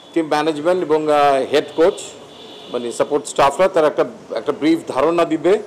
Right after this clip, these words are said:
সে ব্যাপারগুলো তাদেরকে মৌখিকভাবে জানানো হবে এবং ছাব্বিশ, সাতাশ, আঠাশ এই তিন দিন চট্টগ্রামে central উইকেটে match সিনারিওতে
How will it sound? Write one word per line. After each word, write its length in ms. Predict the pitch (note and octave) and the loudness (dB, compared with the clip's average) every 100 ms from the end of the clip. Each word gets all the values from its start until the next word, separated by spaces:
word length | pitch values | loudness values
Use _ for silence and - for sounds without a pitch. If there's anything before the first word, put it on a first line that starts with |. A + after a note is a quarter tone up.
| - - - - - | -14 -20 -20 -14 -6
সে 80 | |
ব্যাপারগুলো 500 | C#3 C#3+ D#3 D#3 D#3+ | 0 2 2 2 0
তাদেরকে 520 | D#3+ D#3 D#3+ - E3 D#3+ | 0 2 0 0 2 2
মৌখিকভাবে 560 | C#3 D#3+ D#3 D#3+ E3+ | 0 -2 0 0 2
জানানো 320 | D#3+ D#3+ E3 | 2 2 2
হবে 300 | D#3+ E3 A3 | 2 2 2
এবং 420 | G3 C#3+ D#3 A#3 C4+ - - - - | 2 2 2 0 -2 -14 -20 -20 -10
ছাব্বিশ, 400 | - C#3+ D#3+ G#3 | -2 -2 0 0
সাতাশ, 300 | F3+ F3 F3+ | 2 2 2
আঠাশ 460 | D3+ C3 D#3+ G#3+ - | 0 2 2 2 -2
এই 100 | C#3 B2+ | -6 -2
তিন 240 | D#3+ D#3+ | -2 0
দিন 260 | F3+ F#3 B3 - - - - - - | 2 2 0 -12 -20 -20 -20 -20 -2
চট্টগ্রামে 680 | D#3 C#3+ E3 E3+ E3+ F#3 G3+ - - - | 0 2 2 2 2 0 -2 -6 -18 -16
central 440 | - F3 F3+ A3 | -4 -2 4 4
উইকেটে 460 | G3 F3 F3 F3 A#3+ A#3+ - - - - - B2+ | 4 2 2 4 2 0 -16 -20 -20 -20 -14 -6
match 220 | C3 E3 | -2 -2
সিনারিওতে 760 | - F3 E3+ F3+ F#3+ F#3+ G#3 | 0 2 2 4 2 4 2